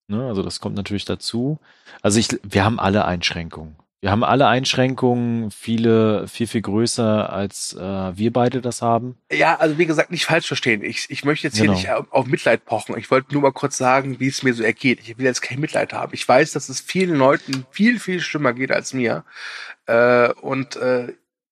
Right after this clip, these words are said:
Speaker 2: auch grad die Leute, die halt einen Job haben, ne? Das, äh, kann man ja gar nicht hoch genug anrechnen. Wo man ja auch mal sagen muss, gerade so, was so diese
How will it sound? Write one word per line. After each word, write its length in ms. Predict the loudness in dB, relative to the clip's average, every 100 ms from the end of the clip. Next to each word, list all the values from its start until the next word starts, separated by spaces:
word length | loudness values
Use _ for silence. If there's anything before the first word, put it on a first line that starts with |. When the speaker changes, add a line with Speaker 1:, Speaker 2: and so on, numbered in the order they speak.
| _ _ _ 2
Speaker 2:
auch 180 | 2
grad 300 | 4 0 2
die 40 | 4
Leute, 280 | 4 2 -2
die 160 | -2
halt 240 | -2 -2 -8 -10
einen 100 | 0
Job 220 | 2 2
haben, 440 | 0 0 0 -4 _
ne? 360 | -2 2 2 0
Das, 320 | -6 -6 -6
äh, 260 | -2 0 0 -2
kann 180 | -2
man 80 | 2
ja 40 | 4
gar 140 | 2
nicht 260 | 0 -6 -8
hoch 340 | -10 -10 -8
genug 220 | -6 -2
anrechnen. 680 | 0 0 -2 -2 -2 -4 -6 _ _ _ _ _
Wo 80 | 2
man 140 | 4
ja 100 | 6
auch 140 | 4
mal 140 | 0 0
sagen 340 | 2 2 2
muss, 240 | -2 -4 -2
gerade 260 | 0 0
so, 300 | 0 0 0
was 180 | -4 -6
so 360 | -4 -2 -2 -4 _ _ _ _ _ -16
diese 400 | -2 2 2